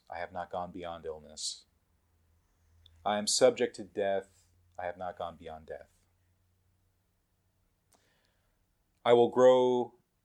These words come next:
different and separate from all that is dear and appealing to me."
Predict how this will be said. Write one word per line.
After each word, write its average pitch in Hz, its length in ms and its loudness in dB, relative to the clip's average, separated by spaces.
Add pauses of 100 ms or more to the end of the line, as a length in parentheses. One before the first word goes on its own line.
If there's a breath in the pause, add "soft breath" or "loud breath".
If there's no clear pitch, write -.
(360)
different 123 760 0 (640)
and 104 160 -8
separate 110 560 0 (880)
from 101 180 -2
all 110 280 4
that 98 120 -6
is 92 120 -8
dear 107 520 -6
and 95 160 -10
appealing 95 540 -14
to - 120 -20
me." 76 200 -20